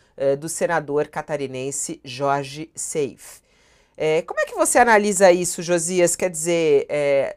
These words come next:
os cargos que são distribuídos aos familiares de políticos, né? Isso não acontece apenas com a família Bolsonaro, acontece com vários, né?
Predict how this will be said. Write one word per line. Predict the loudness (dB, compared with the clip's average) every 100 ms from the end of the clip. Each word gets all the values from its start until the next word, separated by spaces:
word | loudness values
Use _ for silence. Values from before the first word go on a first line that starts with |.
| -12
os | -12
cargos | -2 2 4 2 0 -8
que | -8
são | -6 -6
distribuídos | -8 -10 -12 -10 -10 -8 -10 -6 -4
aos | -4
familiares | -6 -6 0 0 0
de | -6
políticos, | -12 -14 -14 -16 -18 -16 -14
né? | -10 -10
Isso | -12
não |
acontece | -12 -10 -8 -6
apenas | -6 -8 -10 -10
com |
a | -10
família | -10 -6 -4
Bolsonaro, | -4 -6 -8 -4 -6
acontece | -6 -12 -12 -12
com | -12 -4
vários, | 2 4 4 0 -10
né? | -12